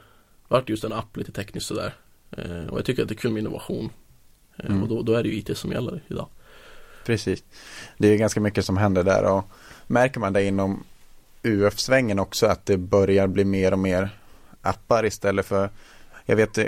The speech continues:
Speaker 2: själv när jag gick i gymnasiet och hade U F-företag, så var det mycket, ja, men man gjorde nå-, lådor med lokala produkter och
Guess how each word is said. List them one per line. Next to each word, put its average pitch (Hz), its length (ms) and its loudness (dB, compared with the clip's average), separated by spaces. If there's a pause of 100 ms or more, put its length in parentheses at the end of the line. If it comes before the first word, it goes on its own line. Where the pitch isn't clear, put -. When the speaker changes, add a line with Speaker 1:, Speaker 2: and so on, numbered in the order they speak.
(140)
Speaker 2:
själv 113 260 2
när 107 80 0
jag 95 240 2
gick - 200 -8
i - 20 -2
gymnasiet 95 360 0
och - 20 4
hade 95 140 2
U 95 60 4
F-företag, 92 340 -2
så - 100 -6
var 95 120 4
det 95 60 4
mycket, 95 420 -2 (560)
ja, - 80 -8
men 98 140 0
man 101 120 2
gjorde 95 200 2
nå-, 92 300 -2
lådor 104 440 4
med 98 220 2
lokala 92 360 2
produkter 95 560 0
och 92 260 6